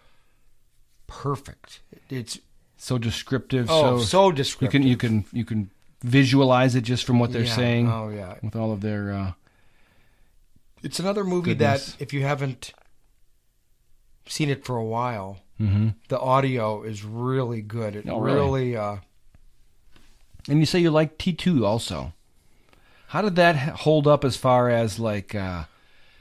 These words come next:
Speaker 2: C G I and all that? I mean, Bill's a big, uh, Terminator guy. It's the second one. It's gotta be pretty damn good.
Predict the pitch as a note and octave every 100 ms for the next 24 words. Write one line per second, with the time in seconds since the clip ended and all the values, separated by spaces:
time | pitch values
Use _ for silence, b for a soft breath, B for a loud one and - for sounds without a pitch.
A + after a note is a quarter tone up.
0 | b b - - C3+ A2+ A2+ A2 A2 G#2
1 | E2+ D#2 D2 C#2 C2+ - F#2 F#2+ F#2 F2+
2 | B2 C#3+ D3+ A2+ F#2+ G#2 F2 F#2+ F#2 F2+
3 | F2 - b b b b b b b -
4 | C3+ C3+ A#2+ A2 G#2 G2 G2+ G2 G2+ A2
5 | - _ _ _ _ _ A2 - A#2 -
6 | C#3 C3 B2 A#2+ C#3+ G#2+ G2 - A2+ A2
7 | G#2+ G#2 F2 _ _ - G#2+ A2+ G#2+ A2+
8 | A2 G2 B2+ G#2+ G2